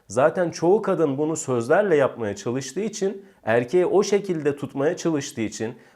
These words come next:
özellikle bir erkek kendisinden uzaklaşmaya çalıştığında, onu ikna etmeye çalıştığı için ya da tam tersine erkekten değer gördüğü durumlarda o erkeği onaylamayı, takdir etmeyi bilmediği için çoğu zaman bir dengesizlik durumu oluşuyor ve sonuçta erkekler burada uzaklaşabiliyorlar.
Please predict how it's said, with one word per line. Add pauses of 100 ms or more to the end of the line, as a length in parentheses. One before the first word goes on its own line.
özellikle
bir
erkek
kendisinden
uzaklaşmaya
çalıştığında,
onu
ikna
etmeye
çalıştığı
için (100)
ya
da
tam
tersine
erkekten
değer
gördüğü
durumlarda (280)
o
erkeği
onaylamayı,
takdir
etmeyi
bilmediği
için (320)
çoğu
zaman
bir
dengesizlik
durumu
oluşuyor
ve
sonuçta
erkekler
burada
uzaklaşabiliyorlar.